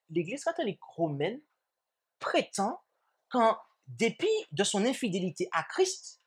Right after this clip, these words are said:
elle reste la femme du Christ. Mais c'est sans compter sur le fait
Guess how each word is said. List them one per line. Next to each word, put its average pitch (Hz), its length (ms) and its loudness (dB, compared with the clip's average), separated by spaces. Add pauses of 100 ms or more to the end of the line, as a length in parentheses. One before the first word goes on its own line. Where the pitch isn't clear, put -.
(560)
elle 254 160 6
reste - 580 6 (540)
la 180 160 2
femme 339 360 6 (360)
du 120 180 -4
Christ. - 560 4 (1600)
Mais 175 120 4
c'est 185 120 2
sans 302 220 4
compter 269 480 0
sur - 180 -2
le 160 120 6
fait 185 400 4